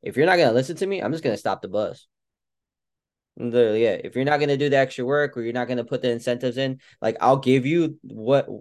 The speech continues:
what my job is to guide.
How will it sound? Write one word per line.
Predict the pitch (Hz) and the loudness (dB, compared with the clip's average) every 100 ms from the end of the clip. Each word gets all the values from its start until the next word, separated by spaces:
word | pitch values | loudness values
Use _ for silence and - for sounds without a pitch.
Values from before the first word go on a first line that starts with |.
| _ | _
what | - 110 110 135 147 - - _ - | -14 -12 0 4 4 0 -14 _ -6
my | 123 127 | -4 -2
job | 117 127 139 139 | 0 0 0 0
is | 113 135 - _ _ _ _ _ _ | -2 -4 -12 _ _ _ _ _ _
to | - | -6
guide. | 117 117 131 110 104 | -2 2 2 0 -2